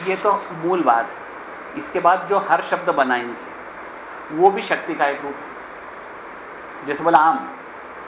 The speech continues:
तो आ और म मिलके आम बन गया, ये भी शक्ति का एक रूप है। वो आम से एक अलग चीज समझ दिमाग में आती है, कहाँ ऐसा एक फल है जो लटकता है, पीले रंग का होता है, खाने में मीठा लगता है, गर्मी के दिन में मिलता है,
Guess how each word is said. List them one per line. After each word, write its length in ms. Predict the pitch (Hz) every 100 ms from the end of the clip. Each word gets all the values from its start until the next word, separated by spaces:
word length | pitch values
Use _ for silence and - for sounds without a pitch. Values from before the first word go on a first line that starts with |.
| - - - -
तो 260 | 147 147 147
आ 240 | 147 165 160
और 140 | 143
म 200 | 139 147
मिलके 340 | 143 135 143 - -
आम 160 | 131 139
बन 160 | 131 131
गया, 80 | - - - - - - - - - 147
ये 140 | 180
भी 120 | 220
शक्ति 300 | - 190 202
का 100 | 190
एक 140 | 175 151
रूप 120 | 120
है। 60 | 113 - - 160
वो 80 |
आम 240 | 156 160 190
से 180 | 185 180
एक 140 | - - - - - - -
अलग 220 | 160 160
चीज 160 | 175
समझ 180 | 165 160
दिमाग 300 | 151 151 151
में 140 | 147 143
आती 200 | 135 143
है, 60 |
कहाँ 160 | 139 135
ऐसा 220 | 131 131
एक 120 | 127
फल 200 | - 131
है 60 | 123
जो 80 | 127
लटकता 380 | 123 123 120
है, 160 | 117 120 - - - - - -
पीले 180 | 127
रंग 180 | 127 123
का 80 | 127
होता 220 | 117 120
है, 120 | 120
खाने 240 | 123 120 127
में 80 | 123
मीठा 220 | 120 113
लगता 280 | 117 - 110
है, 140 | 110 - - -
गर्मी 240 | 127 127
के 60 | 123
दिन 120 | 123
में 100 | 123
मिलता 300 | 123 120 117
है, 100 | 110